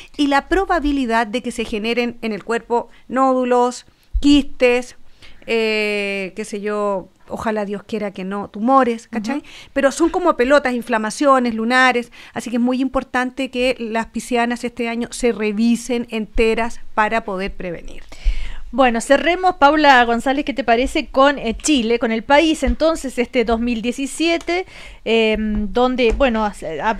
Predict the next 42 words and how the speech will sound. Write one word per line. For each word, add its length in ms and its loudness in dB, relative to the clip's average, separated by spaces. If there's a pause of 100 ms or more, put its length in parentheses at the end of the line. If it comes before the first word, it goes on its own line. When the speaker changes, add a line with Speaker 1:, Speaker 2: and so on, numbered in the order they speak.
Speaker 2:
tú 100 2
abordas 380 4
diversas, 720 -2
eh, 140 -2
diversos 540 -4
temas, 520 2
¿verdad? 520 2
Eh, 400 -4
¿qué 100 -4
es 40 -2
lo 120 0
que 180 -2
suele 360 0
preocuparle 720 2
mucho 520 -2
a 100 4
las 220 0
personas? 480 -4
Nos 160 -2
preocupa 420 -2
la 100 2
naturaleza, 800 0 (360)
eh, 340 0 (160)
¿va 60 -2
a 20 -4
estar, 240 2
eh, 60 0
suavecita, 640 -2
va 60 2
a 20 -2
estar 200 0
intensa? 760 0
Speaker 1:
A 160 2
ver, 200 2
el 120 0
diecisiete 500 0
es 60 0
un 180 2
número 560 0
que 220 0
genera 420 0
agua, 320 2